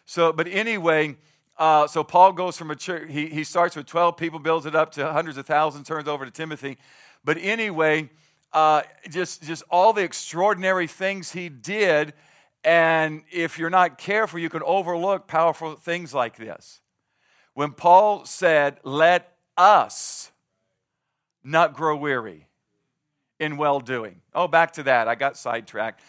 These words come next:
Back to that. Uh, when he was in Ephesus, there was such a strong anointing upon him. The Bible says, brings out two things, that,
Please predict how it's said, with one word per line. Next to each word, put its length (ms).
Back 380
to 200
that. 380
Uh, 300
when 120
he 100
was 140
in 100
Ephesus, 360
there 100
was 100
such 200
a 60
strong 520
anointing 460
upon 340
him. 340
The 80
Bible 320
says, 300
brings 280
out 220
two 220
things, 440
that, 380